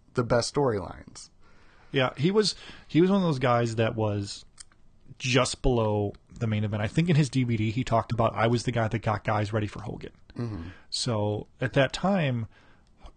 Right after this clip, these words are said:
Speaker 2: the champion was pretty much Hogan and Warrior and Slaughter. Like, that was it.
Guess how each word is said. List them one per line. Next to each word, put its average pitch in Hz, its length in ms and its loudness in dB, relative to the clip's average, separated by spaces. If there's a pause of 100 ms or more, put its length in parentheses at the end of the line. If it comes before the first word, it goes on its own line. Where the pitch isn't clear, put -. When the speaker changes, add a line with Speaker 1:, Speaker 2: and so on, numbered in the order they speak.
(420)
Speaker 2:
the 120 200 0
champion 170 500 -2
was 202 120 -4
pretty - 320 -4
much 147 220 -2
Hogan 143 540 0 (140)
and 104 380 -4
Warrior 120 640 -2
and 104 220 -4
Slaughter. - 760 -4
Like, - 160 -10
that 117 220 0
was 123 160 0
it. 104 240 -4